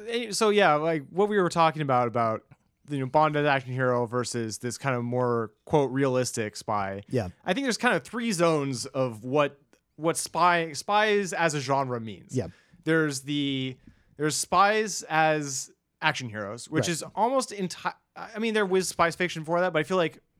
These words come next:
Speaker 1: at least in our culture now, almost entirely created by James Bond.
Speaker 2: Yeah, although now there's, like, even more advan-, like, you know, the shit like Red Notice, you know, like, the Netflix
Speaker 1: Yeah.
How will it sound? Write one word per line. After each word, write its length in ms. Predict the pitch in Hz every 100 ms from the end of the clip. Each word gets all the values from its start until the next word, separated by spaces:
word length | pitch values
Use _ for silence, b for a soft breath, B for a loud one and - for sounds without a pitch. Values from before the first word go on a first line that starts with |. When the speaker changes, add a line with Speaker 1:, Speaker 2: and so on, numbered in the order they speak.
| _ _ _ _
Speaker 1:
at 240 | 180 165 185
least 200 | 202 208
in 20 |
our 60 |
culture 280 | 170 175 160
now, 240 | 131 127 113
almost 260 | 135 135
entirely 420 | 131 - 151 160 127
created 300 | 135 120 110
by 80 |
James 240 | 104 107 98
Bond. 180 | - - -
Speaker 2:
Yeah, 200 | 139 117 160
although 160 | 202
now 260 | 190 220 226
there's, 220 | 196 170
like, 140 | 160 139
even 280 | 165 160 147
more 340 | 139 139 135
advan-, 360 | 127 107 131 127 175
like, 160 | 170
you 40 | 254
know, 100 | 202 -
the 60 | -
shit 140 | 247
like 80 | 180
Red 200 | 123 127
Notice, 460 | 117 101 90 - - -
you 100 | 135
know, 140 | 120
like, 160 | 123 113
the 60 |
Netflix 120 | 135 131
Speaker 1:
Yeah. 160 | 120